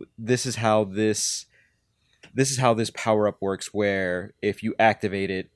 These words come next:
and an enemy moves, uh, while you have it activated as Mario, and they're within your line of sight, you shoot them. So it's like, okay, you kind of expect that to just be the focus of that level, and that's it.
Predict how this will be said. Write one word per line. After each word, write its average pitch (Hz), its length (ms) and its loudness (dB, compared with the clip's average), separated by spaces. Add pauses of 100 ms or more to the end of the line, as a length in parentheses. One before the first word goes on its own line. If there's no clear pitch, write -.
(120)
and 101 240 -4
an 101 80 -8
enemy 107 300 0
moves, 98 640 -4 (500)
uh, 90 320 2
while 101 340 2
you 104 140 0
have 101 160 0
it 95 60 2
activated 92 460 -2
as 95 120 -4
Mario, 92 580 -2 (720)
and 104 180 -2
they're 98 100 0
within 104 300 -2
your 104 120 -2
line 101 240 -2
of 90 80 -8
sight, 98 340 -2 (100)
you 104 100 -4
shoot 110 300 -2
them. 80 300 -10
So 87 160 -8
it's 85 100 -12
like, 82 180 -8 (220)
okay, 92 480 2 (420)
you 101 120 -8
kind 123 220 0
of 113 80 -2
expect 113 400 0
that 101 280 2 (220)
to 101 300 -4
just 101 260 -8
be 95 340 -4
the 92 140 -6
focus 104 340 -4
of 95 100 -6
that 87 160 -2
level, 101 240 0
and 90 120 -8
that's 87 240 -8
it. 113 200 -2